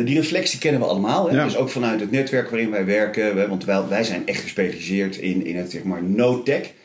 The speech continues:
Speaker 1: Hè? Dus echt fysiek bij elkaar mensen brengen, reageren, aanzetten, een duwtje geven, letterlijk.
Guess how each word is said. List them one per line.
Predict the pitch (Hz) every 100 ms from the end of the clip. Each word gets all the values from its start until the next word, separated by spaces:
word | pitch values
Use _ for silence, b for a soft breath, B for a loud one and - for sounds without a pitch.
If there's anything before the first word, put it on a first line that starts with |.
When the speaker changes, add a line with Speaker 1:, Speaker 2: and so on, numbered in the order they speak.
| B B
Speaker 1:
Hè? | 127
Dus | 104 95
echt | 107 -
fysiek | - 95 - 139 - -
bij | 101
elkaar | 95 95 110 104 98 B B B
mensen | 104 107 - 104 95 98 92
brengen, | 107 104 98 95
reageren, | 95 101 92 120 123 110 104 98 B B B -
aanzetten, | 113 101 95 104 98 98
een | 95
duwtje | 98 151 151
geven, | - 131 139 160 110
letterlijk. | 123 135 160 233